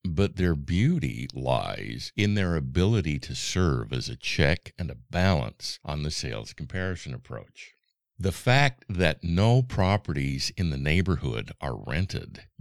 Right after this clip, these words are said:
doesn't mean the income approach does not apply. It just means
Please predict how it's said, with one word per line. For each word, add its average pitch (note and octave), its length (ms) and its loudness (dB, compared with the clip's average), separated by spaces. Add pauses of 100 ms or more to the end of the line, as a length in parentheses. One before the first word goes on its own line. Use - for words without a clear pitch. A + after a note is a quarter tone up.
doesn't F#2 460 4
mean F#2 320 4
the D2 180 -2
income E2 380 0
approach B1+ 640 -6
does D#2 220 -2
not A#1+ 180 -4
apply. - 560 0 (240)
It F2+ 180 2
just C2 400 -2
means - 720 0